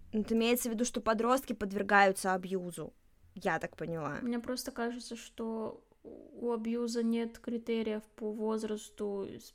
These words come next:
Speaker 2: по социальному положению и так далее. Это может случиться вообще где угодно, с кем угодно.
Speaker 1: Нет, случиться может с кем угодно, но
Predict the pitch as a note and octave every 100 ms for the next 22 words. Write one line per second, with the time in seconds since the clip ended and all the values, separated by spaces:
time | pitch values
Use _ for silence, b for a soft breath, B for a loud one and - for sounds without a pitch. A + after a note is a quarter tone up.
0 | - - G#3+ - G#3+ G#3 G#3+ G#3 G#3+ G#3+
1 | A3 A3 G#3+ A3 A3 A3 G3+ G#3+ A3 G#3+
2 | G#3+ A3+ A3 A3 A#3 G#3+ - G#3+ G#3+ G#3+
3 | G#3+ A3 A3 A3+ - A#3 B3 B3+ G#3+ -
4 | A#3+ - B3+ - A#3 A3+ A#3+ - A#3+ A3+
5 | G3 G#3 C4+ D#4+ A#3 A3 G#3+ A3